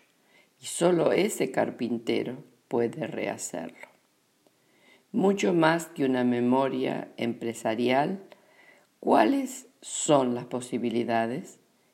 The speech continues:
Es un relato crudo y auténtico de un hombre que muchos pensamos que nunca superaría sus fracasos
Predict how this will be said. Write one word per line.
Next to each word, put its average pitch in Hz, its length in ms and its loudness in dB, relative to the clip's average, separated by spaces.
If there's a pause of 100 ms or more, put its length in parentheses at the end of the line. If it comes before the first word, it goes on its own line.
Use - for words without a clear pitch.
(120)
Es 143 200 -4
un 143 440 -4
relato 120 640 0
crudo 175 500 0 (220)
y 117 60 -2
auténtico 139 880 -4
de 135 100 -6
un 117 140 -2
hombre 170 480 -4 (480)
que 139 160 -6
muchos 165 360 0
pensamos 139 680 -2
que 131 200 -2
nunca 185 560 0
superaría 139 800 0
sus 127 220 -14
fracasos 131 840 -4